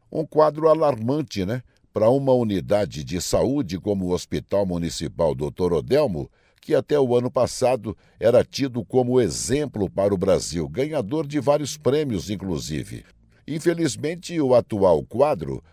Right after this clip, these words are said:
resultou em cancelamento de cirurgias por falta de insumos hospitalares e serviços básicos de limpeza e lavanderia, até de médicos anestesistas.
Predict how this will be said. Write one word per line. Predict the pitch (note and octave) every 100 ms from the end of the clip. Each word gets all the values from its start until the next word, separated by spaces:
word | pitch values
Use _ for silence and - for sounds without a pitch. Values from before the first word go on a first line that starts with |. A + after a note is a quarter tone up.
| -
resultou | E2+ C3 D#3 B2+ A2 - D3 D3 A2
em | E2
cancelamento | - D#3 D3+ D3+ C3 G2 G2 F#2 -
de | B1+ D#2
cirurgias | - B2+ C3 E2 - C3+ C3+ E2+
por | - G#2+
falta | - G#2 F#2+ D2+
de | C#2+ D#2+
insumos | D2+ - A2+ G#2 C#2+
hospitalares | D2 C#2 - E2 A#2+ A#2+ D3+ D3+ B2+ - _ _ _
e | -
serviços | C3 D#3+ B2+ B2+ F3 D#3+ G2+
básicos | D2+ A#2 D3 A2 G2+ - G#2
de | D#2+ D3
limpeza | D3 F#2+ - C#3 D#3 C3+
e | D3+
lavanderia, | D3+ A#2+ B2+ D#3 D3+ A2 D3+ F#2+ C2+ _ _ -
até | B2+ - F3+
de | E3 F#3
médicos | D3+ C3+ D#3+ C#3+ D#3 D#3+ C#3+
anestesistas. | C#3+ D3 - D#3 D#2 G2+ G2 - C#2+ - -